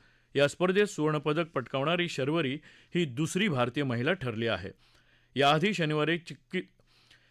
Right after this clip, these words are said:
याआधी शनिवारी चिकिता तनिपार्थी हिनं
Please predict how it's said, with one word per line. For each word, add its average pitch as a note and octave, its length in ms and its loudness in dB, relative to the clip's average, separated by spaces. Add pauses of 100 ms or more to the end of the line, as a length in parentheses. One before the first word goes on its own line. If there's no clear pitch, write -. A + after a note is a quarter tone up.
याआधी D3+ 440 4 (180)
शनिवारी G3+ 500 2
चिकिता F3 600 -2 (220)
तनिपार्थी D#3 640 0
हिनं D3 300 0